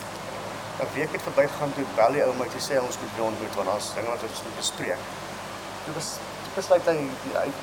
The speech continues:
ek het my kliëntel van, van nege jaar wat ek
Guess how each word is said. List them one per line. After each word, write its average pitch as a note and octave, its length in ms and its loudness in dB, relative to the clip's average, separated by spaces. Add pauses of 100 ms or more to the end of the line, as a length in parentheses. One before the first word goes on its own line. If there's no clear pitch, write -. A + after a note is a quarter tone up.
(220)
ek - 120 0
het C3 180 0
my E3 120 0
kliëntel B2 520 2 (100)
van, F#2+ 140 2 (1400)
van A#2 160 -2
nege G#2+ 300 0
jaar F#2+ 260 2
wat G#2 160 -4
ek G2+ 60 -4